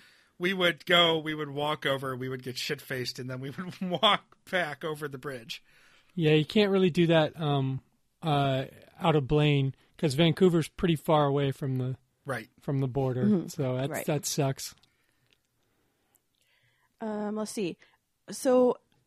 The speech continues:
Speaker 3: is there a stigma with flavored creamer? I don't really drink coffee, so I don't
Speaker 2: There
Speaker 3: know
Speaker 2: is.
Speaker 3: about this.
Speaker 2: There is.
Speaker 3: Okay.
Speaker 2: It's a mom <laughs> item. My
Speaker 3: So
Speaker 2: mom
Speaker 3: I
Speaker 2: used to
Speaker 3: thought
Speaker 2: use
Speaker 3: it
Speaker 2: it.
Speaker 3: Yeah, I,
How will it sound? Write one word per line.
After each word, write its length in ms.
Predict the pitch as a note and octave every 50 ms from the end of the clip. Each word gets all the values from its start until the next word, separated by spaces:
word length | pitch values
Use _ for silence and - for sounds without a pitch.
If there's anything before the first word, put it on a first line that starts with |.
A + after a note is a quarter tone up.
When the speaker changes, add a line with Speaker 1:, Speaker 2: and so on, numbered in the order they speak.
| _ _ -
Speaker 3:
is 260 | C4+ D4 D4 D4+ C#4
there 240 | F4 F4+ F#4 F#4 F4
a 60 | E4
stigma 520 | - - - - G#3+ G#3 A3+ C4 C4 C4+ C4+
with 200 | A#3+ A3+ A3+ -
flavored 480 | - - G3+ G3+ G3+ G3+ G#3 G3+ G3 -
creamer? 300 | - G#3+ G3 G#3 G#3 -
I 100 | - G3
don't 160 | G#3+ B3 - -
really 220 | A#3+ A#3 A#3 A3+
drink 300 | F#3+ F#3+ G#3+ F#3+ - -
coffee, 460 | - - G3 F#3+ G3 - - G#3 G3+
so 240 | F#3+ - G#3 F#3+ F3+
I 160 | - E3+ F3+
don't 280 | F3+ F#3+ F#3 F3+ - - _ _ _ _ _ _ _ _ _ _ _ _ -
Speaker 2:
There 280 | G3 F#3+ F#3+ F#3+ E3
Speaker 3:
know 140 | D3 C#3 C3+
Speaker 2:
is. 140 | - F3 E3+
Speaker 3:
about 260 | - - - - _
this. 360 | - - - - - - - _ _ _ _ _ _ G3+
Speaker 2:
There 180 | F#3+ E3+ D3+
is. 260 | C3 A#2+ A#2 A#2+ A#2+
Speaker 3:
Okay. 260 | F3+ - - - E3+ - _ _ _ _ _ _ _ _ _
Speaker 2:
It's 120 | F#3 - -
a 60 | E3
mom 280 | D#3+ D#3+ D#3 D3+ D3+
<laughs> 20 | D3+
item. 340 | C#3 A#2+ A2 G#2+ A#2 A#2+ - - - - - - - - D3+ D3+ D3+ - -
My 80 | F#3+ F#3
Speaker 3:
So 40 |
Speaker 2:
mom 260 | F3+ F3 E3 E3 D#3+ D#3+
Speaker 3:
I 60 | D#3+
Speaker 2:
used 160 | E3 C#5+ -
to 60 | - B4+
Speaker 3:
thought 100 | A#4 D4+
Speaker 2:
use 140 | D4 B3+
Speaker 3:
it 20 | C#3+
Speaker 2:
it. 100 | D3+ - _ _ _ _ _ - - - - - - - - _ _ _ _ _ _ _ - - -
Speaker 3:
Yeah, 240 | C4 E4 E4+ E4 - -
I, 300 | C4 C4+ D4 F4+ F#4+